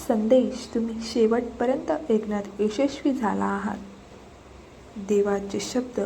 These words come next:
तुम्ही अंमलात आणावे अशी देवाची इच्छा आहे. देव तुम्हाला आशीर्वाद देईल, देव तुम्हाला अनंत आनंद देईल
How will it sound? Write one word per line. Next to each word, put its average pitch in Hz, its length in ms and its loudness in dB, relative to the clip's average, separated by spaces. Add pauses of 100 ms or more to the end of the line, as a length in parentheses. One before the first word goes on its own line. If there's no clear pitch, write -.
(320)
तुम्ही 226 340 -2 (140)
अंमलात 214 720 -2
आणावे 196 320 0 (880)
अशी 214 600 -2 (140)
देवाची 196 480 2
इच्छा 226 460 -2
आहे. 196 320 -6 (1160)
देव 233 300 4 (120)
तुम्हाला 262 400 2
आशीर्वाद 220 800 0
देईल, 202 400 2 (420)
देव 202 480 4 (140)
तुम्हाला 233 400 0 (120)
अनंत 262 420 -2
आनंद 302 520 0
देईल 220 380 0